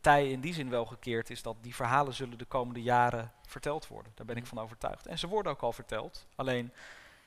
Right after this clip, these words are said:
Speaker 1: zoals je in Amerika Colson Whitehead he-, hebt met, eh, de Ondergrondse Spoorweg, eh, en nu binnenkort Harlem Shuffle, die eigenlijk die geschiedenis van Amerika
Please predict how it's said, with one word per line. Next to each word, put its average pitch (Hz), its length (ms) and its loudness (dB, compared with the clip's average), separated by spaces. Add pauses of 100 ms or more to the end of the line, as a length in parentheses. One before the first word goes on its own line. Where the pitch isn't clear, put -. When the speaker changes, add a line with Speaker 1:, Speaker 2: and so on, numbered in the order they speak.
(100)
Speaker 1:
zoals 135 380 0
je 139 100 -2
in 131 140 -4
Amerika 135 460 0
Colson 139 320 -2
Whitehead 127 420 6
he-, 117 320 -6
hebt - 360 -6
met, 123 260 -8
eh, 123 160 -8
de 120 60 -10
Ondergrondse 123 420 -10
Spoorweg, 117 720 -4
eh, 117 240 -10
en 117 80 -8
nu 120 160 -8
binnenkort 120 440 -8
Harlem 120 260 -6
Shuffle, 120 400 -6
die 110 180 -12 (720)
eigenlijk - 340 0
die 127 80 -2
geschiedenis 139 500 0
van 123 100 -4
Amerika 120 600 2